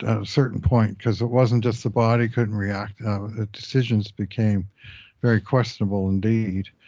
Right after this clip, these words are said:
And, um, so let's say part of that was just 'cause of the circumstances. Vegas played it smart, and they got Jack Eichel fresh out against, uh,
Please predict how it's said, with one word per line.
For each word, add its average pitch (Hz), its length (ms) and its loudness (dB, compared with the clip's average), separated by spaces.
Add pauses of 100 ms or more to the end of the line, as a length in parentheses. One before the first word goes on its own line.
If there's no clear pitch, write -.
(500)
And, 104 640 0
um, 98 480 -2 (380)
so 107 500 0 (400)
let's 127 260 0
say 123 220 2
part 135 320 4
of 127 60 2
that 120 160 2
was 107 160 -6
just - 340 -8
'cause 127 140 0
of 117 80 -2
the 104 60 -4
circumstances. 107 800 -4
Vegas 117 340 -2
played 117 220 0
it 101 80 -6
smart, 120 280 0
and 113 80 -8
they 104 60 -4
got 104 160 -6
Jack 120 320 0
Eichel 110 360 -2
fresh 117 420 -4
out 104 200 -4
against, 95 440 -8 (800)
uh, 101 400 -2